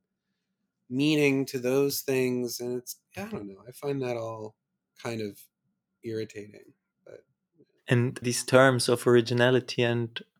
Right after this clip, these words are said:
Speaker 2: reproduction in a way, how do you see these? I mean, you work in photography, on one hand in many other media too,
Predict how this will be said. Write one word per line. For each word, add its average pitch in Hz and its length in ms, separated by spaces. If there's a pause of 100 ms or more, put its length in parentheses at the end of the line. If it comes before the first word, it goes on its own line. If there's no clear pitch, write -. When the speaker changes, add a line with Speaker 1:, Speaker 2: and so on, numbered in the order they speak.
(140)
Speaker 2:
reproduction 113 800
in 110 140
a 113 80
way, 113 400 (640)
how 131 240
do 131 100
you 131 140
see 123 260
these? 123 400
I 113 120
mean, 110 200
you 107 140
work 113 260
in 113 80
photography, 113 880 (480)
on 110 220
one 113 260
hand 110 480
in 110 380
many 117 380
other 117 280
media 117 580
too, 120 400